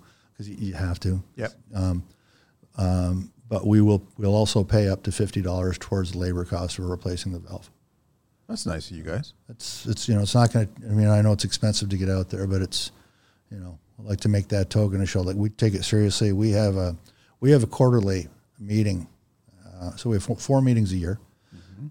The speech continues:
Speaker 1: where, um, uh, my sister and I and the president and the, uh, mechanical engineer who heads up all of the failure analysis on all product that gets returned,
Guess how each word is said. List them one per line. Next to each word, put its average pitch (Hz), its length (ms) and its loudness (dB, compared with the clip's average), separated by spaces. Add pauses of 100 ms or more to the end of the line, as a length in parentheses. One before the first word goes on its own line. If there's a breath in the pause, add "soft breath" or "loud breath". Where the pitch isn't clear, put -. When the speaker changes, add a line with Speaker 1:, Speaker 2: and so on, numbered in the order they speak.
(320)
Speaker 1:
where, 98 640 4 (280)
um, 87 600 -4 (640)
uh, 87 160 -4
my 87 120 -4
sister - 340 -2
and 95 100 0
I 104 200 -2 (680)
and 90 540 -2 (180)
the 87 300 -6
president 104 460 0 (460)
and 92 500 0 (120)
the, 90 300 -16 (240)
uh, 87 40 -4
mechanical 101 500 -2
engineer 95 500 2
who 87 220 -4
heads 92 300 0
up 90 280 0
all 92 300 2
of 85 100 0
the 87 80 -2
failure 95 400 0
analysis 101 600 -2
on 92 120 -4
all 101 220 0
product 95 340 -4
that - 140 -10
gets - 180 -10
returned, 95 400 -4